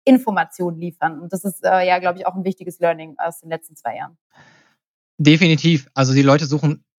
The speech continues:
Speaker 2: sicherlich Orientierung und suchen Meinungen und möchten gerne diskutieren. Und wenn diese
Speaker 1: Genau.
Speaker 2: Diskussionen entstehen, dann sind Social-Media-Plattformen eben auch erfreut.
Speaker 1: Absolut.
Speaker 2: Egal, ob das jetzt dann polarisierend vielleicht sein mag oder so, aber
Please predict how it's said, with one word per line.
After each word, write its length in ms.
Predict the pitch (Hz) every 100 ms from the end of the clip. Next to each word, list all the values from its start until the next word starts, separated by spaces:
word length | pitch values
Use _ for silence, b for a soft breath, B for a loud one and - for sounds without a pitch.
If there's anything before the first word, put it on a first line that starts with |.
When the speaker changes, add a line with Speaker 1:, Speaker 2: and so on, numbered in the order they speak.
| _
Speaker 2:
sicherlich 600 | - 147 127 165 165 156
Orientierung 680 | 151 147 143 - 214 220 208
und 100 | 160
suchen 180 | 147 147
Meinungen 540 | 135 143 185 185 185 175
und 260 | 151 143
möchten 300 | 151 147 147
gerne 300 | 131 135 156
diskutieren. 680 | 151 139 127 - 170 185 185
Und 340 | 170 139 139 131
wenn 140 | 131
diese 220 | 143 135
Speaker 1:
Genau. 100 | 135
Speaker 2:
Diskussionen 380 | 147 143 143 143
entstehen, 400 | 139 - 139 143
dann 120 | 131
sind 140 | 127 127
Social-Media-Plattformen 840 | 131 123 127 123 - 127 117 120
eben 180 | - 117
auch 180 | 127 - b b _ _ _
erfreut. 520 | 143 131 147 151 -
Speaker 1:
Absolut. 260 | - 160 -
Speaker 2:
Egal, 260 | 135 139 139
ob 60 |
das 160 | 135 -
jetzt 320 | 131 131 -
dann 340 | 127 127 131
polarisierend 680 | 131 143 135 131 127 190 196
vielleicht 240 | 175 170 160
sein 220 | 151 151
mag 240 | 147 143
oder 180 | 139 139
so, 320 | 131 143 143 -
aber 300 | 127 123